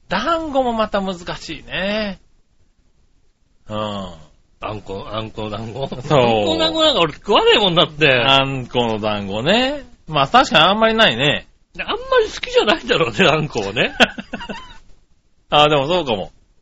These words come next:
Speaker 1: うん。
Speaker 2: 望んで食べることはあまりないですね、そういえばね。
Speaker 1: あー、なるほど。
Speaker 2: あんこが入ってるものっていうもの。
Speaker 1: うん。だから、こうなんだろう。俺は、
Speaker 2: うん。
Speaker 1: 素材の味がそこまでないものは、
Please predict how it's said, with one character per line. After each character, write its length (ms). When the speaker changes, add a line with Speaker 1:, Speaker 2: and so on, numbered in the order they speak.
Speaker 1:
う 1600
ん。 20
Speaker 2:
望 340
ん 20
で 100
食 120
べ 80
る 100
こ 100
と 80
は 80
あ 40
ま 100
り 80
な 140
い 60
で 80
す 100
ね、 140
そ 220
う 20
い 80
え 40
ば 120
ね。 100
Speaker 1:
あ 600
ー、 40
な 100
る 60
ほ 120
ど。 120
Speaker 2:
あ 60
ん 120
こ 160
が 120
入 160
っ 40
て 220
る 80
も 180
の 140
っ 40
て 200
い 60
う 40
も 60
の。 200
Speaker 1:
う 40
ん。 60
だ 80
か 100
ら、 60
こ 140
う 20
な 120
ん 40
だ 80
ろ 120
う。 60
俺 180
は、 400
Speaker 2:
う 60
ん。 220
Speaker 1:
素 180
材 640
の 220
味 240
が 420
そ 160
こ 200
ま 140
で 100
な 240
い 100
も 160
の 140
は、 380